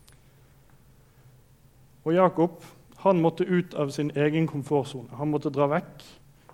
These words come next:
vekk fra hjemstedet sitt, vekk fra de han kjente, alle de kjære, før han fikk velsignelsen fra Gud.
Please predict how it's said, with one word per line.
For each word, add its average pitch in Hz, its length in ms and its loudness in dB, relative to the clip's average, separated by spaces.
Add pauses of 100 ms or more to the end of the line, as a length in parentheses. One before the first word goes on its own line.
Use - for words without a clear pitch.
(380)
vekk 160 240 0
fra 135 300 0
hjemstedet 135 480 -2
sitt, 147 260 -4
vekk 147 220 -2
fra 135 160 -4
de 135 160 -2
han 127 160 -4
kjente, 135 420 -4 (240)
alle 135 240 -2
de 131 80 0
kjære, 131 440 -2 (880)
før 147 400 2
han 143 240 -2
fikk 143 260 -6
velsignelsen 127 640 -4
fra 127 140 -12
Gud. 117 240 -14